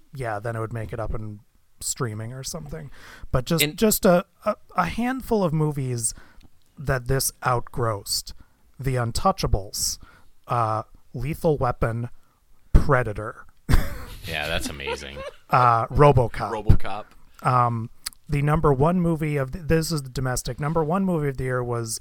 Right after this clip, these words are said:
Speaker 1: Beverly Hills Cop. Uh,
Speaker 3: Mm.
Speaker 1: number two, also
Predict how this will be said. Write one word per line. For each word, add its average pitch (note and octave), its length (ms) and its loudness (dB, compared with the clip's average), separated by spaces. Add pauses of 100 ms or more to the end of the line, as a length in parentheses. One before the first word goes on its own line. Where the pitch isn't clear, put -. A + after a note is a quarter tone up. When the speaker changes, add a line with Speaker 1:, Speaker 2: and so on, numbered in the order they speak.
(120)
Speaker 1:
Beverly C#3 420 -4
Hills C#3 300 -6
Cop. A2 420 -2 (720)
Uh, A#2+ 180 0
Speaker 3:
Mm. B2+ 60 -6
Speaker 1:
number C3 240 2
two, C#3 520 0 (320)
also B2+ 600 -2